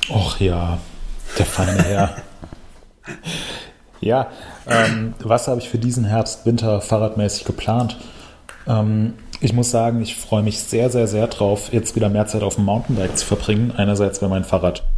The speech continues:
fertig ist, andererseits, ähm, auch einfach, weil ich jetzt den Sommer über viel unterwegs war. Und wenn ich dann Zeit auf dem Rad verbracht habe, dann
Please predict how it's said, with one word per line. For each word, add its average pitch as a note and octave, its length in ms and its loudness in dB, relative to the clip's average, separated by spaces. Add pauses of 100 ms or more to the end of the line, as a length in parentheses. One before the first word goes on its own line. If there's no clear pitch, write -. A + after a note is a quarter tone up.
(100)
fertig G#2+ 360 -4
ist, - 260 -6 (140)
andererseits, G2+ 960 0 (180)
ähm, F#2 480 2
auch F#2+ 160 0
einfach, F#2+ 280 0
weil G2 120 4
ich - 100 -4
jetzt - 240 -2
den F2+ 100 0
Sommer F#2 280 2
über F#2 180 2
viel G2 240 -2
unterwegs F#2 540 0
war. G#2 200 2 (640)
Und F#2+ 520 0 (180)
wenn G2+ 160 2
ich G#2+ 100 -2
dann G#2 140 2
Zeit G#2 220 0
auf G#2 100 0
dem G2+ 80 0
Rad F#2+ 220 2
verbracht - 420 0
habe, G#2 180 2
dann G2 300 2